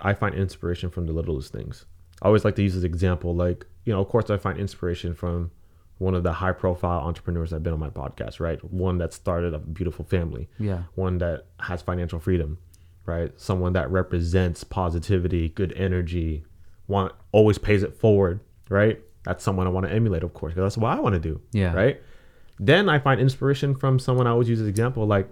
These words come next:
Speaker 1: my barber.
Speaker 2: Mm-hmm.
Speaker 1: Cool guy, shout out to him. Um,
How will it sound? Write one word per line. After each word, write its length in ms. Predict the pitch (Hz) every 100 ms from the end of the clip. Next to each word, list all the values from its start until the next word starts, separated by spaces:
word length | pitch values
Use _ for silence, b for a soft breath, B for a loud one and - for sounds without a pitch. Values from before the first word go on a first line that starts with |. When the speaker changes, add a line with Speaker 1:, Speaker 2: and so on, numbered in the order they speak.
| -
Speaker 1:
my 200 | 107 104
barber. 460 | 95 151 127 80 - -
Speaker 2:
Mm-hmm. 260 | 127 110 104 85 - - -
Speaker 1:
Cool 160 | 123
guy, 240 | 110 113 107
shout 200 | - 113
out 120 | 107
to 80 | 107
him. 320 | 131 143 165 b b b b b b -
Um, 460 | 117 113 107 104